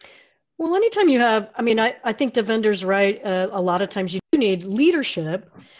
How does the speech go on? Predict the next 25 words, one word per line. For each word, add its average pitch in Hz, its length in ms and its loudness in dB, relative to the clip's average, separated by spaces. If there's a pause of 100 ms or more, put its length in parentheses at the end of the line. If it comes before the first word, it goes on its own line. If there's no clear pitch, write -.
(200)
but 240 120 -4
the 226 80 0
question 254 480 0
is, 226 340 2
I 220 60 -6
mean, 196 400 0 (160)
you 208 160 -8
know, 180 300 -4
whether 202 240 2
it's 196 120 0
a 202 40 -6
business 202 340 -2 (160)
or 175 60 0
whether 175 180 -2
it's 170 140 -6
an 180 100 -2
open 190 200 -4
source 180 200 -8
project, 214 560 -2
you 185 60 -6
need 175 100 -6
someone 196 500 -2
to 185 180 -8
offer 175 300 -4
leadership. 202 640 -2